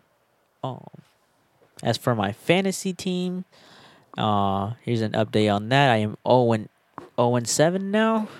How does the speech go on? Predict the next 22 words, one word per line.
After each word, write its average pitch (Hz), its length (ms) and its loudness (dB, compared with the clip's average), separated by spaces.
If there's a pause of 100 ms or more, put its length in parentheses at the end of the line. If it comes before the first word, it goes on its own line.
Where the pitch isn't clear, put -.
(120)
in 180 180 -2
one 202 240 2
league, 214 380 -2 (560)
so 117 420 6
it's 113 160 0
going 110 320 -2
great. 151 420 2 (960)
Um, 101 520 -4 (1400)
I 113 80 -2
think 113 480 -6 (140)
that 104 360 0
I 120 160 -4
just, 107 540 -6 (180)
my, 107 220 -4 (320)
they've 117 260 -2
been, 110 340 -6 (200)
have 123 160 4
a 110 100 4
voodoo 151 420 4
doll 156 520 2 (520)
in 113 160 -2
my, 110 520 0